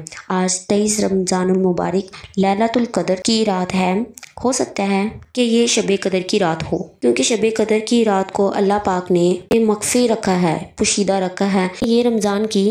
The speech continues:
जो ताक रातें हैं, इक्कीस, तेईस, पच्चीस, सताईस, उनतीस,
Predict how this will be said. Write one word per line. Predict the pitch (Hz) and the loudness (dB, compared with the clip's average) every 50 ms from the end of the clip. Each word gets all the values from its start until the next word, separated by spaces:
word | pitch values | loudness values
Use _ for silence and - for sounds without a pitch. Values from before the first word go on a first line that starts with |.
| 240 233 | 0 -4
जो | 233 226 | -8 -10
ताक | 220 - 208 208 226 226 - | -4 -2 0 0 0 0 0
रातें | 233 196 185 - - 190 190 | 0 -2 0 0 -2 0 2
हैं, | 185 175 170 185 220 247 - - _ _ _ _ _ _ _ _ _ _ _ - - - - - - - - - | 2 2 2 2 0 -4 -8 -12 _ _ _ _ _ _ _ _ _ _ _ -20 -18 -18 -18 -16 -16 -8 -4 -4
इक्कीस, | 214 214 214 - 233 240 254 247 - - | -4 -4 -2 -2 0 0 0 -2 -2 -2
तेईस, | 196 180 185 190 214 214 - - - | -2 0 0 0 -2 -2 -4 -4 -6
पच्चीस, | 180 180 180 - - 220 226 - - | -6 -6 -4 -4 -2 -2 -2 -2 -4
सताईस, | - 185 185 185 190 220 240 - - 214 | -6 -6 -4 -4 -4 -4 -4 -4 -2 0
उनतीस, | 202 190 170 170 170 - 202 233 294 - - | 0 0 0 -2 -2 -2 0 0 0 -2 -4